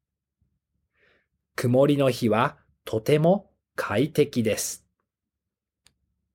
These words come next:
日本の夏はどうでしょう？日本の夏は季節の中で一番嫌いですね。はい。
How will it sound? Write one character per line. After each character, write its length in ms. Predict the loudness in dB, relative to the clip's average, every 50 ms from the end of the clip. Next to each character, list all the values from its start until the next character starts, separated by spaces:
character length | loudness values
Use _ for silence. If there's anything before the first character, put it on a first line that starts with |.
| _ _ _ _ _ _ _ _ _ _ _ _ _ _ _ _ _ _ _ _ _ _ _ _ _ _ _ _ _ _ _ _ _ _ _ _ _ _ _ _ -6
日 180 | -4 -4 -4 -2
本 340 | 0 2 2 2 2 2
の 120 | 2 2 4
夏 360 | 4 2 2 0 0 0 2
は 200 | 2 2 0 0
ど 320 | -4 -4 -2 0 2 2
う 40 | 2
で 140 | 2 0 -2
し 220 | -2 -6 -6 -6
ょ 320 | -6 -8 -8 -10 -12 -16 -20 _ _ _ _ _ _ _ _ _ _ _ _ _ _ _ _ _ _ _ _ _ _ _ _ -20 _ -20 _ -20 -20 _ _ _ _ _ _ _ _ _ _ _ _ _ _ _ _ _ _
う？ 20 | -8
日 120 | -6 -6
本 320 | -4 0 0 2 2 2
の 120 | 2 4 4
夏 380 | 4 4 2 2 -2 0 2
は 460 | 2 2 2 0 -2 -4 -6 -8 -10 -16 _ _ _ _ _ _ _ _ _
季 200 | -2 0 0 2
節 380 | 4 2 2 0 -2 -4 -4
の 160 | -2 -2 -2 -2
中 340 | -4 -4 -6 -8 -8 -6
で 420 | -4 -2 -2 -2 -4 -6 -10 -14 -10 -8
一 400 | -8 -8 -4 -2 0 2 2 2
番 400 | 2 2 2 2 2 0 -2 -2
嫌 260 | -2 0 2 2 4 4
い 100 | 2 2
で 100 | 2 0
す 160 | 0 -2 -4
ね。 380 | -4 -4 -4 -4 -6 -8 -12 _ -20 -20 -20 -20 -20 -20 _ _ _ _ _ _ _ _ _ _ _ _
は 340 | -8 -4 -2 0 0 0 0
い。 240 | 0 -2 -2 -6